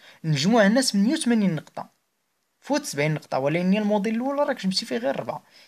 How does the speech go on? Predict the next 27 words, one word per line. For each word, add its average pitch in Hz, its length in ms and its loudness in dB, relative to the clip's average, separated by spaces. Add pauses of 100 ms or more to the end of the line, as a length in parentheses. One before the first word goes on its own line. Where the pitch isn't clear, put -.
(120)
يعني 139 220 -8
ما 165 140 -2
يمكنلكش 165 580 -4
أنك 165 280 -6
دير 156 140 -4
المكاملة، 139 640 -6 (920)
وكتكون 160 520 -6
هنا 180 240 0
ما 170 240 0
دخلتيش 196 760 -10 (840)
الدورة 156 380 2
الأولى 170 560 2 (640)
وكتعاود، 190 1040 2 (840)
آه، 151 400 -2
الدورة. 139 400 0 (2250)
وماشي 196 680 -2
كتعاود 180 320 4
الدورة، 156 420 2
آسف، 240 300 -8
وإنما 208 360 0
كتعتبر 202 580 -4
أنك 185 300 2
نجحتي 156 340 -4
في 196 60 -4
ستة - 200 -2
د 190 60 0
الموديلات. 135 560 -4